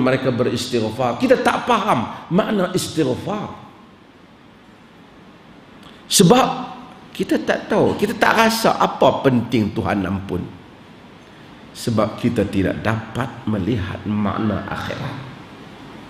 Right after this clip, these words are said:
Tapi apabila kita sampai kepada satu peringkat, apabila kita ibadat, kita doa,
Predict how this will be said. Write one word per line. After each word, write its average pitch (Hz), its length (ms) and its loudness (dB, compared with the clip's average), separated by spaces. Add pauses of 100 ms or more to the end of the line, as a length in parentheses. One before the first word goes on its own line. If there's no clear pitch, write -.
(1400)
Tapi 214 320 8
apabila 214 560 8
kita 214 240 6
sampai 208 560 6
kepada 202 320 6
satu - 560 2
peringkat, - 800 2
apabila 180 240 8
kita 185 320 4
ibadat, 165 720 6
kita 139 160 4
doa, 170 880 4